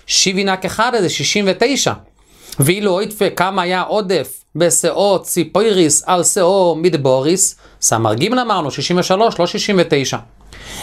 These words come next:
אלו מר רבי ירמיה אוכל קומה. נמצאס שאו של ציפוירי, יסיירו על מדבוריס, קרוב לשליש שלו. כמה זה שליש שלה, שאו של, של ציפוירי, שישים ותשע, והייתה יותר גדולה, שישים ושלוש, שישים ושלוש, שישים ותשע,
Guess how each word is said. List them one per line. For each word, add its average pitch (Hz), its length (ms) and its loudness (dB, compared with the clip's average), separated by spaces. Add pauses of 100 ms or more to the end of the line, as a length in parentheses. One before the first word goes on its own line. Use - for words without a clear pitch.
(120)
אלו 247 240 2
מר 214 180 -2
רבי 170 160 0
ירמיה 208 260 0
אוכל 196 200 0
קומה. 104 300 -2 (600)
נמצאס 185 840 2
שאו 190 300 4
של 196 200 0
ציפוירי, 190 640 0 (380)
יסיירו 180 760 2
על 160 180 2
מדבוריס, 214 680 2
קרוב 233 340 2
לשליש 254 420 0
שלו. 339 200 6 (380)
כמה 233 220 -2
זה 208 100 0
שליש 220 320 -2
שלה, 202 380 2 (100)
שאו 180 160 0
של, 180 160 0
של 175 160 0
ציפוירי, 180 480 2
שישים 208 360 0
ותשע, 135 420 0 (580)
והייתה 208 380 2
יותר 196 300 0
גדולה, 196 340 2
שישים 226 340 -2
ושלוש, 156 420 0
שישים 247 220 0
ושלוש, 247 380 4
שישים 254 280 0
ותשע, 302 480 4